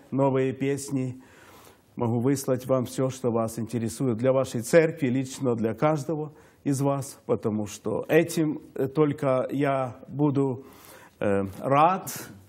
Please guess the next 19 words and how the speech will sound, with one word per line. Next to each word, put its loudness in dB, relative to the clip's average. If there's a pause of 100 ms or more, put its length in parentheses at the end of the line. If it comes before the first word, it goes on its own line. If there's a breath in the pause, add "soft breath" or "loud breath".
(460 loud breath)
поделиться 2
с -6
каждым, 4 (100)
потому 0
что, -4 (100)
естественно, -2 (100)
каждая 0
книга, -2 (320 loud breath)
которую 0
я 2
пишу, -4 (380 loud breath)
или 2
же -2
песню, 0
или -2
стихотворение, -4 (580 loud breath)
и -8
так -6
дальше, 0